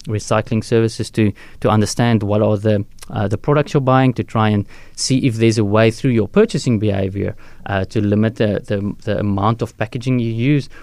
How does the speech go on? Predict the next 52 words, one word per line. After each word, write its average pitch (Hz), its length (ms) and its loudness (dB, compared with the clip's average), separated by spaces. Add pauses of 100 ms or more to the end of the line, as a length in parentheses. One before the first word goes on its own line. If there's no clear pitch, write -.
(160)
or 123 160 0
to 113 160 2
reuse 120 720 2
what 104 220 -4
you've - 180 -12
got. - 180 -6
So 110 100 -4
if 101 200 -4
you, 107 180 0 (240)
if 101 140 -4
you've 104 100 -2
got 104 140 2
an 107 100 0
ice 117 220 -4
cream 101 260 -4
tub 104 300 -6
or - 80 -8
something 107 340 -8
like 95 180 -8
that, 113 220 0 (260)
you 104 100 -6
can 110 200 0
reuse 113 500 0 (200)
that 107 180 0
for 107 260 -2
your 104 120 0
lunchbox, 151 640 0
or 104 60 -2
you 104 100 -4
can 101 160 -4
reuse 110 440 -2
that 107 180 -2
at 101 140 -10
home. 127 420 0 (260)
There's 117 140 0
always 156 220 4
opportunities 139 720 -2
to 113 240 -2 (140)
make 107 200 -2
sure 127 280 0
that 104 240 0 (320)
whatever 123 340 2
you 113 160 2
purchase, 175 540 0
you 107 80 -4
ki-, - 280 -4
kind 120 160 -2
of 107 200 -4 (220)
extend 131 480 0
that 107 180 2
thing's 110 280 0
life, 117 460 0